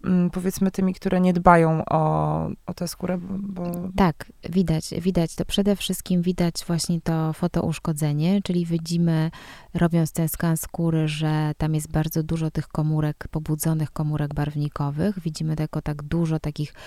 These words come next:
Speaker 2: ciemnych kropek, e, bro-, ciemnobrązowych, czarnych i to nawet nie jest tak, że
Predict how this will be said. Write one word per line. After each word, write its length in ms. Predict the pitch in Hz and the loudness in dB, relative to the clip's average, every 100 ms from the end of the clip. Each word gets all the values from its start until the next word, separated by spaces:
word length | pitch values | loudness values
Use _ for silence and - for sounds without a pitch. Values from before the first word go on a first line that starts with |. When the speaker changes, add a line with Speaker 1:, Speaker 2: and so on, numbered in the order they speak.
| - - - - | -20 -20 -20 -6
Speaker 2:
ciemnych 380 | - 170 156 151 | 2 4 4 2
kropek, 600 | - 147 143 185 240 - - - - - - - | 0 0 0 -2 -2 -10 -20 -20 -18 -18 -12 -2
e, 220 | 160 156 | 0 0
bro-, 360 | 147 160 156 165 | 0 0 0 0
ciemnobrązowych, 840 | - 160 156 - 156 156 151 147 | 0 0 0 0 0 -2 -4 -4
czarnych 580 | - 147 139 180 294 - - | -2 0 0 0 0 -2 -6
i 300 | 170 160 165 | -2 -2 -2
to 120 | 175 | 0
nawet 380 | 170 170 175 - | 0 0 -2 0
nie 160 | 202 196 | 4 4
jest 140 | 160 | 2
tak, 160 | - | -2
że 100 | 156 | -6